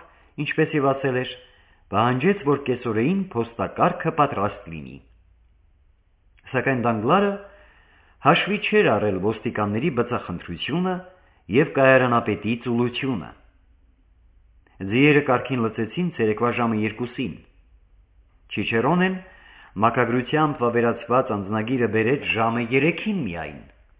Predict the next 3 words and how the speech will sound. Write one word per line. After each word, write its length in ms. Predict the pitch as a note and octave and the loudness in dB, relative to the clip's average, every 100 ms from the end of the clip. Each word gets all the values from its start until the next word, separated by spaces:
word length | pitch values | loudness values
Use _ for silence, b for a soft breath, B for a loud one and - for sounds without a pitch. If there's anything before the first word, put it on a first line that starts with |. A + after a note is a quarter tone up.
| _ _ _ _ _ _ _ _ - | _ _ _ _ _ _ _ _ 0
Այդ 200 | A#2 A2+ | 0 2
բոլոր 300 | B2+ C#3 C#3 | 4 4 4
պատրաստությունները 920 | B2 A#2+ A#2 A#2+ A#2 A#2 A#2+ C#3 G#2 | 0 0 -2 -2 -4 -2 -2 0 -2